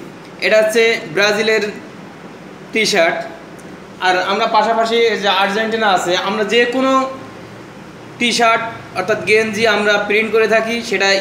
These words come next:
স্ক্রিন print হতে পারে, আবার digital প্রিন্টও হতে পারে। আমরা এটা যেটা দেখছি সেটা দেখুন যে এটা কিন্তু উল্টো লেখা আছে,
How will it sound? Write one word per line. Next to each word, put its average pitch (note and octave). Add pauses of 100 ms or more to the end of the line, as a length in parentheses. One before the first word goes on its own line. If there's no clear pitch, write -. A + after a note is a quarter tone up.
স্ক্রিন A3+
print A3+
হতে A3
পারে, A3+
আবার G3
digital G#3
প্রিন্টও G#3
হতে G3
পারে। F3 (400)
আমরা G#3
এটা A3
যেটা G#3+
দেখছি G#3+
সেটা G#3
দেখুন G#3
যে G#3 (560)
এটা G#3
কিন্তু A3+
উল্টো A#3
লেখা G#3+
আছে, G3